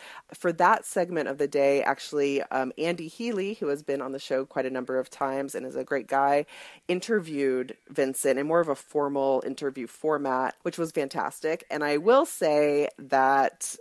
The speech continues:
well, first of all, Vincent is such an amazing guy.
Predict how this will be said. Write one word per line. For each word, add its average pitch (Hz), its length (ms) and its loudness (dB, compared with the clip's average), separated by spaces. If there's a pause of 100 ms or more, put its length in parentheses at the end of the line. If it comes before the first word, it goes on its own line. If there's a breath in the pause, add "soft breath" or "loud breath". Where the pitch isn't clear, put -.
well, 165 120 0
first 240 300 2
of 175 60 4
all, 151 140 8
Vincent 160 520 0
is 139 160 -2
such - 560 0
an 143 100 -4
amazing 135 600 0
guy. 131 540 4